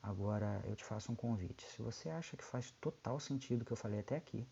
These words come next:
e tem interesse em saber mais sobre esse super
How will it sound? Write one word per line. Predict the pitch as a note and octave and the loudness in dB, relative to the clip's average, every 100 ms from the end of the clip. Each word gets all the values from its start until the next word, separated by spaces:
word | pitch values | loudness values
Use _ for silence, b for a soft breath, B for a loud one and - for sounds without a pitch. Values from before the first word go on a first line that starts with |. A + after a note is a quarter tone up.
| B B B B B - | B B B B B -8
e | |
tem | - - A2+ A#2 | -4 4 6 6
interesse | A#2 A2+ G2+ B2+ - | 6 4 6 4 2
em | C3+ | 0
saber | C#3+ A#2 G#2+ | 0 2 2
mais | G2+ G#2 A#2+ D3 | 2 4 4 2
sobre | - A2 | 0 -2
esse | G#2 G#2+ | -2 -4
super | - C3 C3 C3 | 0 0 2 0